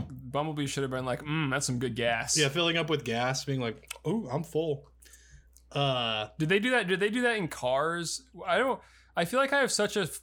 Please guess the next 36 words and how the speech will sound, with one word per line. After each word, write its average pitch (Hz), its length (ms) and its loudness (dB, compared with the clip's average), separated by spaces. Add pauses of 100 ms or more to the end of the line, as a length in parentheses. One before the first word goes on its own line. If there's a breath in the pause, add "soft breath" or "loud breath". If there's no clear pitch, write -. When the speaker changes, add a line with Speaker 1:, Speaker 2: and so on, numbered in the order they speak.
Speaker 1:
a 147 120 0
flimsy 180 460 -4
grasp 143 420 0
of 143 140 -2
the 135 80 -2
lore 135 560 0
in 135 80 -4
the 127 80 -4
Cars 131 400 -2
movies, 151 400 0
Speaker 2:
<laughs> - 0 -
Speaker 1:
but 143 100 -6
do 143 60 -8
the 147 100 -2
cars, 170 340 0
like, 160 160 0 (240)
eat 147 240 -8
gas 131 540 -2
or, 131 40 0
Speaker 2:
did, 127 120 2
Speaker 1:
like, 120 240 -4
Speaker 2:
I'm 160 160 2
Speaker 1:
do 175 60 2
Speaker 2:
looking 143 160 2
Speaker 1:
they 135 80 4
Speaker 2:
this 135 100 2
Speaker 1:
eat 147 60 0
Speaker 2:
up. 123 80 2
Speaker 1:
regular 131 280 2
Speaker 2:
Did 131 60 -2
they 160 140 4
Speaker 1:
food? 151 100 -2
Speaker 2:
eat 170 220 0
gas 139 540 2
in 123 420 0 (680)
Cars? 127 680 -2